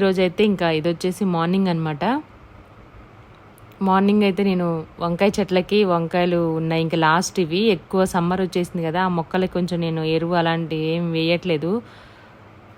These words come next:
అంటే టైం కుదరక వేయట్లేదు అనమాట. కొంచెం తక్కువగానే వస్తుంది.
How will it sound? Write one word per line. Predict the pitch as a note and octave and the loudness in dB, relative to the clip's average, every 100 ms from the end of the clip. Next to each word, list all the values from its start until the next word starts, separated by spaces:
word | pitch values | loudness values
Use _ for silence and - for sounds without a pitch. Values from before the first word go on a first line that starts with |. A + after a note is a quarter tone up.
| - | -14
అంటే | F3+ F3 F3 | -8 -2 0
టైం | F3 F3+ | 2 2
కుదరక | F3 F3 F3+ F3 F#3+ F#3+ | 2 2 2 2 0 2
వేయట్లేదు | F3 F3 F3 E3+ E3 | 4 2 2 0 0
అనమాట. | D#3 D#3 C#3+ G3 G3+ | -2 -4 -2 -2 0
కొంచెం | F#3 F#3+ E3 | -2 -2 -2
తక్కువగానే | E3 - F3+ F#3 F#3 | -2 0 0 2 2
వస్తుంది. | E3+ - D#3+ | 0 -2 -2